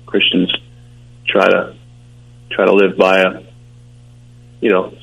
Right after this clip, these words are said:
sort of a code and, and try to be more like Christ every day and, and, and, um, you know, spread his word or, um, spread love and unconditional love as best we can. But we, we, we've,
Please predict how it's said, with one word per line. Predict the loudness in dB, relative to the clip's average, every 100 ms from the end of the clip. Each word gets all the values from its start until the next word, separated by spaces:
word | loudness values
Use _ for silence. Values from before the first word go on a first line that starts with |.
| 0
sort | 2
of | 2 0 -6
a | -6
code | 0 2 4 4
and, | 2 -2
and | -6 -6
try | -4
to | -4 -6 -20 -20 -6
be | -2 0
more | 0 2 4
like | 2 0
Christ | 0 0 0 -2
every | -2 0
day | 4 4 4
and, | 0 -4
and, | -8 -10 -10
and, | -10 -10 -12 -20 -20 -20 -20 -20 -20 -20 -20 -20 -20 -20 -20 -12
um, | -8 -6 -6 -10 -14 -18 -20 -12
you | -2
know, | 0 0
spread | 2 2
his | 2 2
word | 2 2 0
or, | -4 -16 -20 -20 -20 -20 -20 -20
um, | -20 -20 -20 -20
spread | -6 -2 -2 -4 -8
love | -2 0 0 -2
and | -8 -14 -18 -20 -20 -12
unconditional | -10 -6 0 0 2 0
love | 0 0 -4
as |
best | -4 -4 -2
we | -6
can. | -2 0 0 0
But | -2 -6 -12 -18 -18 -16
we, | -6 -6
we, | -2 -2
we've, | 0 -2